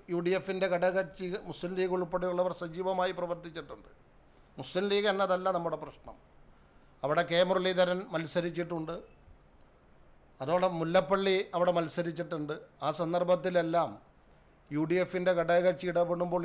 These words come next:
ഇല്ലാത്ത ഒരു അപകടകരമായ ഒരു, ഒരു, ഒരു പ്രശ്നം ഷാഫി എന്ന പേരുള്ള ഒരാൾ മത്സരിച്ചപ്പോൾ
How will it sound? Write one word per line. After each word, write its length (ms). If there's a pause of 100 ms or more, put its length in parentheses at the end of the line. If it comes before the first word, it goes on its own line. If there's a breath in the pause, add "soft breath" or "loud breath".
ഇല്ലാത്ത 380 (200)
ഒരു 160
അപകടകരമായ 800 (840)
ഒരു, 100 (100)
ഒരു, 120 (200)
ഒരു 180
പ്രശ്നം 360 (960)
ഷാഫി 440 (100)
എന്ന 120 (100)
പേരുള്ള 380 (100)
ഒരാൾ 220 (260)
മത്സരിച്ചപ്പോൾ 760